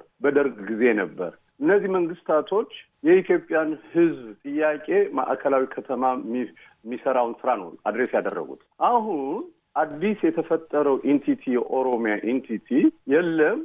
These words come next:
ባለቤትነቱም የኔ ነው እና ባለቤትነቱ የኔ በመሆኑ የአዲስ አበባን አስተዳደር ልክ በፊት እንደነበረው በመናገሻ እንደነበረው በምን እንደነበረው እንዳሉት ዶክተር ብርሃነ መስቀል ይህ ቢሆን ይሻላል።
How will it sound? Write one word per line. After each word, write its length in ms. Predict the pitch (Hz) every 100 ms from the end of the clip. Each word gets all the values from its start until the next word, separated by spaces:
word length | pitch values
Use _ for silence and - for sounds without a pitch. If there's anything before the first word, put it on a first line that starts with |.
| -
ባለቤትነቱም 920 | - 156 185 180 175 165 160 165 196
የኔ 200 | 156 156 151 147
ነው 200 | 139 131 117 110 107 104
እና 140 | 131 147 226
ባለቤትነቱ 720 | 226 160 165 170 170 160 156 - 131
የኔ 200 | 139 156
በመሆኑ 460 | 131 147 151 165 220 - - _
የአዲስ 340 | 131 143 143 -
አበባን 340 | 151 143 143 135
አስተዳደር 600 | 131 - 139 143 175 247 - _ -
ልክ 180 | 147 -
በፊት 280 | 127 139 147
እንደነበረው 640 | - 131 131 117 135 147 226 302 247
በመናገሻ 680 | 104 104 101 117 123 117 120
እንደነበረው 480 | 120 120 120 110 123
በምን 200 | 117 131
እንደነበረው 420 | 127 123 120 123
እንዳሉት 380 | 113 117 117 113 _
ዶክተር 260 | - 113 123
ብርሃነ 260 | 101 120 139
መስቀል 420 | 151 151 - 240 - _
ይህ 140 | 294 214
ቢሆን 300 | 180 175 165
ይሻላል። 680 | 151 - 143 123 107 92